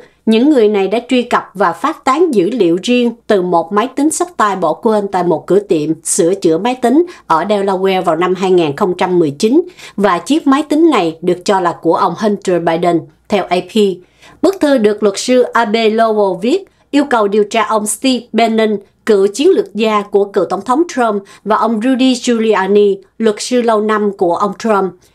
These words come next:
Ngoài ra, luật sư riêng của ông Giuliani và John Paul Mark Isaac, chủ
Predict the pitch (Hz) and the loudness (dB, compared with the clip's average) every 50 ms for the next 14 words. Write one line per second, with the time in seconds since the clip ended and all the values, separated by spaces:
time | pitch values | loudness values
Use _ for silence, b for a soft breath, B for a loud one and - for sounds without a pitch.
0 | b b - 240 254 247 240 247 269 269 262 247 214 - - - 277 277 240 262 | b b 0 0 2 2 2 0 0 2 2 0 0 0 0 0 0 2 2 2
1 | 285 294 285 262 - - 208 262 269 269 262 - 269 277 269 262 262 254 247 240 | 2 2 2 0 0 0 0 0 0 0 -2 0 0 2 2 2 2 2 2 0
2 | 240 254 254 247 247 240 240 B B B B 208 208 233 220 208 202 208 - - | 2 2 2 2 0 -2 -4 B B B B -2 0 0 0 0 -2 -4 -4 -2
3 | 262 247 247 247 247 233 240 - 240 226 226 226 233 262 262 - - 208 214 233 | -2 0 0 -2 -4 -4 -4 -2 -2 -2 -2 -2 -4 -4 -6 -6 -4 -4 -4 -4
4 | 220 - 220 190 175 - - _ _ _ - - 214 196 | -2 -4 -4 -4 -4 -8 -18 _ _ _ 0 2 2 2